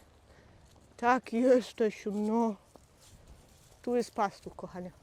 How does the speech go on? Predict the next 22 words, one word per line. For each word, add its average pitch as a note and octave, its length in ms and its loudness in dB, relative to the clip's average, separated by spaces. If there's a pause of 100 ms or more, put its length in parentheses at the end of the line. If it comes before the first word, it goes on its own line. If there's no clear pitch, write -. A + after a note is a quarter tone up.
(920)
Wilburek, A#3 960 6
dzień B3 180 -4
dobry. G3 420 0 (1080)
Dobra, C4+ 300 0
kochani, G#3 380 -6
kończymy A#3 500 -2
ten G3+ 180 -10
filmik B3 400 -4
z - 80 -20
terenu. B3 300 -2
Mam A#3+ 180 -6
nadzieję, G#3+ 260 -6
że G#3 60 -16
taki G#3 240 -12
wam G#3 100 -6
się - 140 -20
podobał. A#3 320 -6
Jak A3+ 120 -8
chcecie - 280 -12
więcej G#3+ 320 -6
takich G#3 320 -6
treników A3+ 640 -2